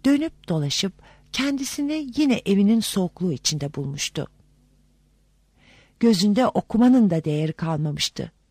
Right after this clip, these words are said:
Kocasının kalbini kazandırmadıktan sonra. Böyle ateşli ruhların gizli yönlerini anlamaya başlayan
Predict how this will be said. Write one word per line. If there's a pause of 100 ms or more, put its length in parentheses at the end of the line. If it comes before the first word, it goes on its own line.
(640)
Kocasının
kalbini
kazandırmadıktan
sonra. (2500)
Böyle
ateşli
ruhların
gizli
yönlerini
anlamaya
başlayan